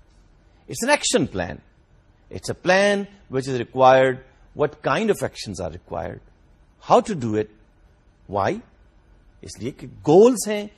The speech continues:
جو ہمیں اچیو کرنے ہیں، گولز ہیں جو ہمیں اٹین کرنے ہیں، ریزلٹس ہیں جو ہمیں پروڈیوس کرنے ہیں۔ پروفٹیبلٹی ہے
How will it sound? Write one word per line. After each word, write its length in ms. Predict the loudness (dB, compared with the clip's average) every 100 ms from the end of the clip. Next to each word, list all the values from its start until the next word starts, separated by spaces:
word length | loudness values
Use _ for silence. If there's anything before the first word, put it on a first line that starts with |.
| _
جو 120 | -6 -4
ہمیں 140 | -2
اچیو 260 | -4 -4 -6
کرنے 260 | -8 -12 -16
ہیں، 100 | -20 _ _ _ _ _ _ _ _ _ _ 0
گولز 340 | 6 6 6 0
ہیں 240 | -4 -4 -8 _ _
جو 120 | -2
ہمیں 120 | 0 -2
اٹین 340 | -2 0 0 0
کرنے 260 | -4 -4 -8 -12
ہیں، 80 | -20 _ _ _ _ _ _ -4
ریزلٹس 460 | 4 6 4 0 -6
ہیں 220 | -4 -4 -10 _
جو 120 | -4
ہمیں 180 | -2 -2
پروڈیوس 340 | 0 0 0 0
کرنے 280 | -2 -2 -8
ہیں۔ 180 | -14 -20 _ _ _ _ _ _ _ _ _ _ _ _ _
پروفٹیبلٹی 760 | -14 -12 -8 -2 0 0 -2 0
ہے 120 | 0